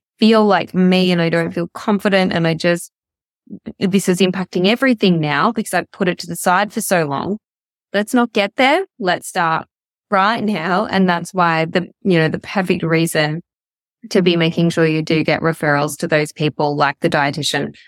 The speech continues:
like the physio, like the exercise physiologist, and really making use of your diabetes educator as well, so that you can set those foundations and set yourself up,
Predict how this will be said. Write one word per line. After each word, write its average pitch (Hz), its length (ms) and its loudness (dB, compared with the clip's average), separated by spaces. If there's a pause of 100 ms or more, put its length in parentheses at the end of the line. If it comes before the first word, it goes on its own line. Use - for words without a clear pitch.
(120)
like 156 180 -4
the 175 100 -8
physio, 170 360 2
like 143 220 0
the - 120 -6
exercise 147 520 -4
physiologist, 151 840 0
and 156 200 0
really 151 220 2
making 151 340 -2
use 147 200 -4
of 156 120 -6
your 160 100 2
diabetes 151 680 -2
educator 151 560 -2
as 151 200 -4
well, 165 480 0 (380)
so 180 80 2
that 160 140 -2
you 170 240 0
can 165 480 -4
set - 360 -4
those 202 300 2
foundations 175 840 0
and 175 220 -2
set 175 120 0
yourself 160 440 -2
up, 147 240 -2